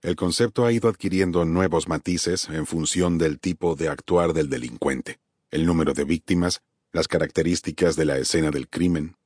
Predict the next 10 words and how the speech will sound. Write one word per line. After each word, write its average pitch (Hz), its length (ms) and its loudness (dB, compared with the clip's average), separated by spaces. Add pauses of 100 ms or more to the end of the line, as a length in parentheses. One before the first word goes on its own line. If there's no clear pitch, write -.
(420)
el 90 140 -4
período 107 520 2
entre 92 200 -2
los 87 180 0
ataques 90 640 0
y 87 140 0
otras 78 340 2
variables. 64 560 -6 (760)
No 90 120 0
obstante, 90 480 0